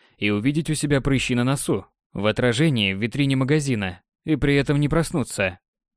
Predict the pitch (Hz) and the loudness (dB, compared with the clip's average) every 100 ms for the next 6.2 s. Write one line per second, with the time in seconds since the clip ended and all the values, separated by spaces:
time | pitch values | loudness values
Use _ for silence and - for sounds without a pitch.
0 | _ _ 104 113 131 139 98 - 131 143 | _ _ -4 -2 0 0 0 -2 0 2
1 | 139 131 135 139 127 135 131 127 143 151 | 2 2 2 2 0 0 0 0 -2 -4
2 | - 98 92 104 127 127 131 117 - 151 | -2 -4 -2 0 0 0 -2 -2 -2 -2
3 | - 107 104 120 131 156 110 107 92 - | 0 -2 0 0 0 -2 -2 -4 -6 -8
4 | _ _ _ _ 107 95 95 123 131 135 | _ _ _ _ -4 0 0 0 2 2
5 | 123 135 131 131 131 120 117 120 135 - | 2 0 0 0 -2 0 0 0 0 0
6 | 139 90 | -2 -2